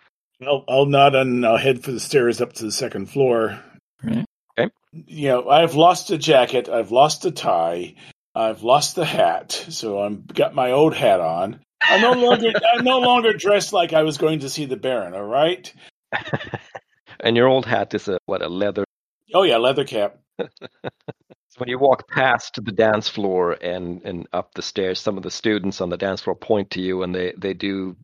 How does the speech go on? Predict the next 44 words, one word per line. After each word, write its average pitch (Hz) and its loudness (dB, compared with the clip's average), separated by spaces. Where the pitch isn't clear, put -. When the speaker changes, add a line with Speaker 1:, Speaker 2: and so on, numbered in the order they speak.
Speaker 3:
like, 90 -8
they, 98 -4
they 95 -8
mimic 101 -4
flying 104 2
a, 104 -4
a, - -6
a 110 -8
fighter 107 0
plane 120 0
or 117 -6
something, 123 -4
clearly 107 2
mis-, 104 -4
mistaking 107 -2
your 101 -4
hat 101 -6
for, 95 -6
like, - -10
a, 87 -6
you 104 -12
being 98 -8
a 85 -12
pilot. 104 -6
Speaker 1:
Oh, 180 4
I 156 6
give 151 -2
'em 131 2
a 110 0
thumbs 123 0
up 135 2
as 110 -4
I 98 -2
go 101 -2
up, 98 -4
you 117 -10
know. 98 -6
Speaker 3:
<laughs> - -2
And, 110 0
and 117 -4
the 117 0
other 117 0
two, 123 -4
you, 98 -8